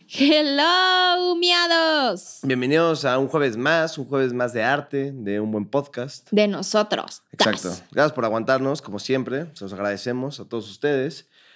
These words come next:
Speaker 2: Pero to-, sobre todo, si eres nuevo, bienvenido a un nuevo universo llamado arte.
Speaker 1: Arte. ¿Cómo van? ¿Cómo va su jueves? Si están en la mañana en el tráfico yendo al trabajo, ojalá que, que esto
Speaker 2: Que
Speaker 1: les
Speaker 2: les aleve.
Speaker 1: solucione un poco el camino. Y si no en la mañana y en la tarde y también están en el tráfico o lo que sea,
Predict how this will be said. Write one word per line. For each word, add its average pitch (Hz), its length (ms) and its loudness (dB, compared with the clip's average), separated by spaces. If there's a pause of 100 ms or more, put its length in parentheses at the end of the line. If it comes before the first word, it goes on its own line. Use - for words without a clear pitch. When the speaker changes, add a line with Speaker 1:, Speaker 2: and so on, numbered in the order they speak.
(220)
Speaker 2:
Pero 135 240 2
to-, 139 160 0
sobre 151 200 2
todo, 233 180 2
si 190 80 0
eres 190 140 4
nuevo, 180 280 2
bienvenido 135 500 2
a 127 120 2
un 123 120 -2
nuevo 127 160 0
universo 110 520 -2
llamado 101 640 -2
arte. - 300 -20 (880)
Speaker 1:
Arte. - 200 -12 (920)
¿Cómo 269 180 4
van? 285 240 2
¿Cómo 277 200 0
va 262 120 2
su 262 140 -2
jueves? 254 580 2
Si 233 160 0
están 277 500 0 (380)
en 240 100 4
la 240 80 6
mañana 233 440 4
en 240 100 0
el 185 160 0
tráfico 214 460 2
yendo 190 260 2
al 208 100 2
trabajo, 202 640 0
ojalá 196 500 2
que, 190 640 0
que 185 200 2
esto 202 280 2
Speaker 2:
Que 196 100 6
Speaker 1:
les 190 100 4
Speaker 2:
les 180 80 2
aleve. 196 220 6
Speaker 1:
solucione 220 300 2
un 214 80 0
poco 208 260 0
el 196 80 2
camino. 247 320 2
Y 285 60 2
si 294 80 2
no 330 80 2
en 370 60 4
la 381 80 4
mañana 285 400 2
y 277 80 2
en 262 80 0
la 254 120 2
tarde 247 260 4
y 247 80 2
también 214 360 2
están 220 360 0
en 202 120 0
el 175 100 -2
tráfico 202 460 0
o 185 80 -4
lo 185 160 -4
que 202 80 -8
sea, 285 400 2